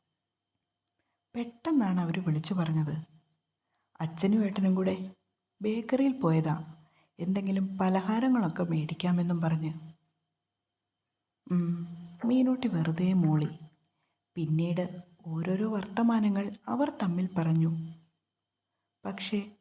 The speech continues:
കാർത്തിയെക്കുറിച്ച് ഒരക്ഷരം പോലും അവൾ ചോദിച്ചില്ല മീനുവിനോട്. കുറച്ചു കഴിഞ്ഞതും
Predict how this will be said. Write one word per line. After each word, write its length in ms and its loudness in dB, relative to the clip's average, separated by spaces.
കാർത്തിയെക്കുറിച്ച് 1000 -4
ഒരക്ഷരം 720 0
പോലും 300 0
അവൾ 220 -2
ചോദിച്ചില്ല 640 0
മീനുവിനോട്. 640 4
കുറച്ചു 400 -2
കഴിഞ്ഞതും 480 0